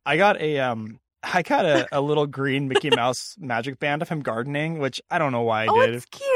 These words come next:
Speaker 1: it's
Speaker 2: cute.
Speaker 1: actually kinda fun. And then I, yeah, I'll probably wear that one again. Um,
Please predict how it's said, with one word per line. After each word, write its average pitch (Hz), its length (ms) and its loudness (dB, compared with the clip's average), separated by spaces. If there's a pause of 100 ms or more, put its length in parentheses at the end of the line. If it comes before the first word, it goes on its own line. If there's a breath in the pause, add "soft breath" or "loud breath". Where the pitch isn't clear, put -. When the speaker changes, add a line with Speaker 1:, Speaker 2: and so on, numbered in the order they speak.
(100)
Speaker 1:
it's 330 60 6
Speaker 2:
cute. 294 60 6
Speaker 1:
actually 208 280 4
kinda 151 180 -4
fun. 110 480 -6
And 147 140 -4
then 151 100 0
I, 139 260 0 (680)
yeah, 101 300 -4
I'll 151 120 2
probably 214 200 2
wear 120 160 0
that 110 200 -2
one 120 120 -4
again. 131 380 -6 (1300)
Um, 104 380 -6